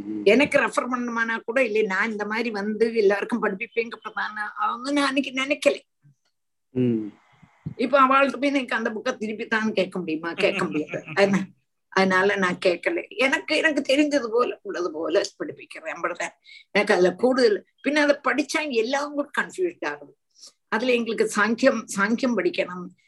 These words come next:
Speaker 2: யோகா
Speaker 1: ம்.
Speaker 2: படிக்கணும், எல்லாம் கூட எல்லாரும் ஓரோ, ஓரோ, ஓரோன்னு சொல்லி அதை கண்டிப்பா அது பண்ண நமக்கு மண்டை போயிடும்.
Speaker 1: இதெல்லாம்
Speaker 2: இல்லையா? அதுல ரொம்ப ஸ்ரத்தையா இருக்கணும். எனக்கு அவ்வளவு, அவ்வளவு புத்தி இல்லை, அதையே சொல்லிட்டு அப்புறமே.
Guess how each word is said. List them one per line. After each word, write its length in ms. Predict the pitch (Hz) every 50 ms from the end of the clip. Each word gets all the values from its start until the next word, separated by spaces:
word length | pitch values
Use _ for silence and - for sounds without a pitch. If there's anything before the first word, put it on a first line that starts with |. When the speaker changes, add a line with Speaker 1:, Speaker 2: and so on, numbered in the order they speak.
| _ _ -
Speaker 2:
யோகா 360 | 185 202 226 254 247 277 262
Speaker 1:
ம். 60 | 208 175
Speaker 2:
படிக்கணும், 460 | 190 180 214 214 165 - - - - _ _ _ _ -
எல்லாம் 640 | 214 247 269 294 311 330 - 330 339 330 339 330 285
கூட 180 | 285 285 269 311 302 294 277
எல்லாரும் 600 | 226 226 247 262 285 285 277 302 302 311 302 269
ஓரோ, 300 | 220 226 247 262 262 269 262 247
ஓரோ, 300 | 220 220 233 247 254 254 254 233
ஓரோன்னு 480 | 208 208 208 220 247 240 233 233 226 202
சொல்லி 340 | - - 233 214 220 247 269
அதை 220 | 277 - 214 208 208
கண்டிப்பா 500 | - - 208 202 233 269 285 - _ 214 180
அது 120 | 170 175 175
பண்ண 240 | - - 196 208 240
நமக்கு 280 | 240 202 196 - 160 170 - - _
மண்டை 360 | _ 156 180 220 247 285 320
போயிடும். 380 | - - 202 175 147 - - _ _ _ _ _ _ _ _ _ - - _ _ _ _ _ _ _ _ _ _ _ _ _ _ _ _ _ - - _ _ _ _ - - - - _ _ _ - - - _ _ _ _ -
Speaker 1:
இதெல்லாம் 400 | - - - 254 - 277 285 285
Speaker 2:
இல்லையா? 200 | 277 262 254 233
அதுல 300 | 254 262 320 339 349 339
ரொம்ப 260 | 311 302 285 311 311 339
ஸ்ரத்தையா 460 | - - 254 220 196 262 254 262 247
இருக்கணும். 340 | 233 175 - - 190 - -
எனக்கு 340 | - 175 175 196 196 - 196
அவ்வளவு, 320 | 170 175 196 196 190 196 180 180 180 -
அவ்வளவு 380 | 160 160 202 214 220 220 202
புத்தி 300 | 190 208 214 208 226 254 277
இல்லை, 220 | 220 185 165 -
அதையே 280 | - 156 156 180 185 175
சொல்லிட்டு 300 | - - 170 - - -
அப்புறமே. 300 | - - - - _ _